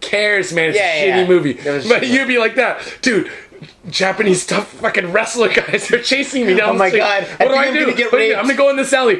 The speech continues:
Speaker 2: Oh my
Speaker 1: Wait,
Speaker 2: god.
Speaker 1: wait, there they are.
Speaker 2: I
Speaker 1: Oh my
Speaker 2: don't
Speaker 1: god.
Speaker 2: even
Speaker 1: Wait, I'm spilling my beer. Spilling my beer."
Speaker 2: <laughs> This alley's a dead end. I think they're anti-Semitic.
Speaker 1: <laughs>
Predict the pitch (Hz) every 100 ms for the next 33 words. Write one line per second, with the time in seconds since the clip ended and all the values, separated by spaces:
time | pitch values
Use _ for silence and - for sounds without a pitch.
0 | - 392 381 294 381 330 285 302 311 320
1 | 302 254 247 240 254 302 302 311 285 233
2 | 233 285 349 - - 277 277 - 302 330
3 | 320 320 311 330 311 208 - - 339 -
4 | 294 311 320 311 320 277 214 190 - -
5 | - - - - 370 349 262 - 320 302
6 | 247 311 370 262 254 226 208 180 226 226
7 | 233 190 - - - - - - - -
8 | 107 - 175 156 160 135 135 131 123 123
9 | 117 127 104 - - - - - - -
10 | 269 - 277 277 -